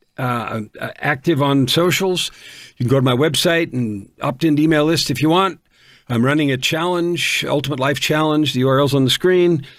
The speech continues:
which is a, a five-day thing starting July seventeenth. I run 'em every month to learn about that three-strand thing and to figure it out for yourself, et cetera. So happy to talk to people. My commitment this year, my year started October fourteenth,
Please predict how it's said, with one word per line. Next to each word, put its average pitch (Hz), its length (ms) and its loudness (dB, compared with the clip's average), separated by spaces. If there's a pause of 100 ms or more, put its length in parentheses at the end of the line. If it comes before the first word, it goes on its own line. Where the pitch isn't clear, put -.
(340)
which 131 300 -2
is 127 140 0
a, 123 120 2 (520)
a 123 120 2 (200)
five-day 139 420 -2
thing 143 380 0
starting 139 320 -2
July 131 240 0
seventeenth. 131 640 0
I 113 40 2
run 123 200 4
'em 120 40 4
every 120 200 2
month 135 320 0 (380)
to 143 120 0
learn 151 240 2
about 113 260 -2
that 107 300 -4
three-strand 113 800 -2
thing 120 320 0
and 110 100 -4
to 117 100 -6
figure 127 220 -2
it 120 80 0
out 120 180 -2
for 117 60 -10
yourself, 117 480 -4
et - 80 -14
cetera. - 380 -4
So 104 320 0 (720)
happy 151 380 -2
to 147 80 -2
talk 160 300 -2
to 156 80 -4
people. 160 380 -2
My 147 260 2
commitment 139 560 0
this 135 260 0
year, 131 440 -2 (220)
my 123 140 -2
year 123 160 -2
started 123 360 0
October 120 360 -2
fourteenth, 123 540 0